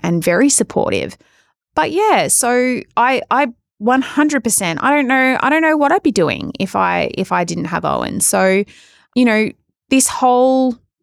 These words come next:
episode came about with, you know, the idea that everyone needs someone supporting them and you need a little bit of a cheer squad. And,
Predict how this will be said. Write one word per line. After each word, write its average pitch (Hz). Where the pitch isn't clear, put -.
episode 185
came 180
about 165
with, 170
you 180
know, 170
the 170
idea 165
that 156
everyone 185
needs 165
someone 165
supporting 214
them 139
and 165
you 175
need 180
a 262
little 180
bit 170
of 160
a 160
cheer 165
squad. -
And, 160